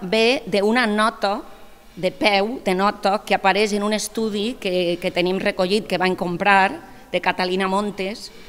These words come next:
que es fa un estudi sobre la visió d'Espanya de John Dos Passos, és un treball dels anys vuitanta, i té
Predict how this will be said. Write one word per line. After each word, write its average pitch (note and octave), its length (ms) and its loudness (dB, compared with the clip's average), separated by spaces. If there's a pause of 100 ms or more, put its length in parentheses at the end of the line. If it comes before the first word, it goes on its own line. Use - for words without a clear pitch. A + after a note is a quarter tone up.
(160)
que F3+ 140 -2
es F3 140 -4
fa G3 120 -2
un G3+ 100 0
estudi G#3 460 -2
sobre F3+ 240 -2
la E3+ 80 2
visió E3+ 360 -4
d'Espanya G3 520 0
de F3 140 2
John F3+ 140 -2
Dos F3 200 -4
Passos, G3+ 480 -2
és F3 80 -8
un F#3 100 -6
treball F#3 380 0
dels E3+ 160 -2
anys F3+ 220 -2
vuitanta, F#3 520 0 (680)
i G#3+ 160 -2
té B3+ 220 4